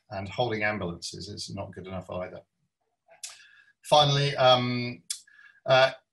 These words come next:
it may be that we find ourselves in this position this winter. So we're, we're doing all we can,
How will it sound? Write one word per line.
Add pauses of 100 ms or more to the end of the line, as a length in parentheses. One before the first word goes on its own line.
(140)
it
may
be
that
we
find
ourselves
in
this
position
this
winter.
So
we're,
we're
doing
all
we
can,